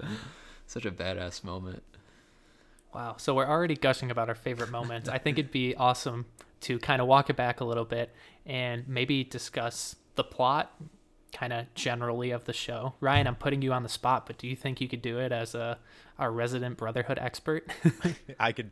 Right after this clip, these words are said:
Speaker 3: I can try. It's a very, uh,
Speaker 2: <laughs>
Speaker 3: it's simple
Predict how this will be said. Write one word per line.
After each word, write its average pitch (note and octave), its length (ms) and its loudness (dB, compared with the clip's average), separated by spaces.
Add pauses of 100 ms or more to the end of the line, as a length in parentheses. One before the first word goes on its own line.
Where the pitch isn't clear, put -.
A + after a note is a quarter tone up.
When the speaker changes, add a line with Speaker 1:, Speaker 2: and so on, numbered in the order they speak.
(140)
Speaker 3:
I A2+ 120 -2
can A2 160 -8
try. G#2 440 -8 (260)
It's G#2+ 160 -10
a A2+ 60 -4
very, C3+ 380 -2
uh, G2 260 -4 (560)
Speaker 2:
<laughs> - 580 -20
Speaker 3:
it's D#3+ 180 -6
simple G3 920 -8